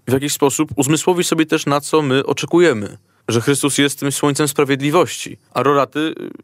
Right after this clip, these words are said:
ich atmosfera nie musi sprowadzać się wyłącznie do takiego, mówiąc kolokwialnie, cukierkowego oczeku-, oczekiwania na Boże Narodzenie,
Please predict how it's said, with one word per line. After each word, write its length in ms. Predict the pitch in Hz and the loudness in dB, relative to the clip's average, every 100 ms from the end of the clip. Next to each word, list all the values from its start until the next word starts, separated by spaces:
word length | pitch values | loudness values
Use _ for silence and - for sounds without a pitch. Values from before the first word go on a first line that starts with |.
| - - | -20 -12
ich 160 | - | -6
atmosfera 460 | 143 151 - 143 131 | -2 0 0 0 0
nie 100 | 151 | -2
musi 200 | 196 151 | -6 -8
sprowadzać 540 | - 143 131 117 117 | -4 0 2 0 -2
się 120 | - 135 | -4 -4
wyłącznie 500 | 135 123 110 139 131 | 0 0 -2 -4 2
do 240 | 135 139 - | 2 2 0
takiego, 520 | 127 131 123 135 135 | -2 0 2 2 2
mówiąc 280 | - 127 123 | 0 0 0
kolokwialnie, 380 | 135 127 127 131 | 0 0 0 -2
cukierkowego 640 | 143 - 131 139 151 131 117 | -2 0 0 2 2 2 0
oczeku-, 360 | - - 113 - | -2 -6 -4 -4
oczekiwania 480 | 120 123 131 135 | -4 -2 0 0
na 100 | 127 | 0
Boże 200 | 123 123 | 0 0
Narodzenie, 460 | 120 120 110 101 | 2 2 0 -4